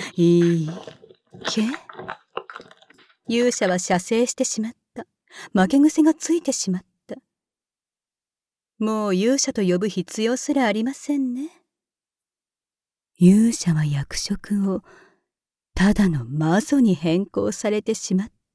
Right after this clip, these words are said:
た。はい、これで十分でしょ。ほら、おっぱいから出してあげます。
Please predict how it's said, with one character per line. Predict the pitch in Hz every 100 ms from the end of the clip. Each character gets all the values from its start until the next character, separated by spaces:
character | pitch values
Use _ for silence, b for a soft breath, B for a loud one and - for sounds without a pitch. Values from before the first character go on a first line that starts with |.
| _ _
た。 | - - _ _ _ _ _ _ _ _ _ _ _ _ _ _ _ _ _ _ _ _ _ _ _ _ _
は | _ 185 175 220
い、 | 311 _ b b b b _
こ | 202
れ | 208
で | 220 202
十 | - 175 214
分 | 330
で | 311
し | - - 247
ょ。 | - _ _ _ _ _ _ _
ほ | 233 220 247 294
ら、 | 277 247 349 B B B -
お | 254
っ | -
ぱ | 269
い | 262
か | -
ら | 196
出 | 170 233
し | -
て | 330
あ | 262
げ | 240
ま | 240
す。 | 285 -